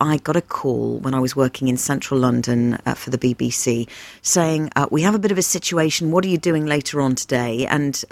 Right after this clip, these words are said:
like you would, especially when you haven't got a, a family, uh,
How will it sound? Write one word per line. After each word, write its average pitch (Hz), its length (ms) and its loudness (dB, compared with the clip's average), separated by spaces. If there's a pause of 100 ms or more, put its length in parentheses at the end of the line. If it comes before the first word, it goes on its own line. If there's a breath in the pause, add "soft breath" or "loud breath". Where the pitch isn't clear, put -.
like 170 460 -2
you 143 60 -2
would, 131 340 0
especially 151 480 -2
when 131 160 0
you 127 240 2
haven't 143 220 -4
got 127 260 2
a, - 100 -16
a 127 60 -2
family, 131 520 0 (440 loud breath)
uh, 131 220 0